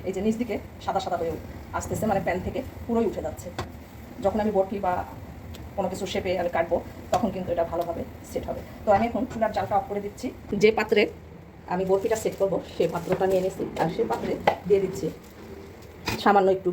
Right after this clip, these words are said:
ঘি। ঘি দিলে এটা টেস্টটা আরও ভালো আসবে। আর তেলের পরিবর্তে আমি ঘিটা ইউজ করলাম সুন্দর একটা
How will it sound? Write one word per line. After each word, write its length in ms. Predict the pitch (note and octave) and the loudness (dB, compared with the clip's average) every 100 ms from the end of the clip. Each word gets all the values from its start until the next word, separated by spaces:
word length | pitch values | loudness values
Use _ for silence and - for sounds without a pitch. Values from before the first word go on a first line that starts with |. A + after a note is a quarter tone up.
| D#3+ | -2
ঘি। 100 | D3+ - - - - - - - - - - - - - - - - - - - - F#3 | -6 -8 -16 -20 -20 -20 -20 -20 -18 -18 -18 -18 -20 -18 -18 -18 -18 -18 -18 -16 -6 2
ঘি 80 | A#3 | 6
দিলে 160 | B3 A#3 - - G3+ | 8 6 4 -4 0
এটা 120 | A3 G#3+ | 2 2
টেস্টটা 280 | G3+ - G#3 E3+ | 2 4 4 4
আরও 100 | G3 F3 | 2 4
ভালো 140 | F3+ F#3+ | 6 6
আসবে। 180 | F#3 F#3 - - - - E3 | 6 0 -4 -12 -10 0 2
আর 80 | D#3+ - - - - - | 2 -6 -12 -10 -12 4
তেলের 240 | A3 A#3+ A#3+ | 8 8 6
পরিবর্তে 320 | A#3 A3 G#3+ A#3+ | 2 0 0 -2
আমি 80 | G3 G3 | -2 -2
ঘিটা 160 | G3 F#3+ | 0 0
ইউজ 120 | G3 - | -2 0
করলাম 220 | G3 G3 - - - - - - - - - - - - - - - | 0 0 -2 -6 -8 -8 -6 -6 -6 -10 -4 0 0 0 -4 -8 2
সুন্দর 200 | G#3 G3+ | 6 6
একটা 100 | F#3+ | 6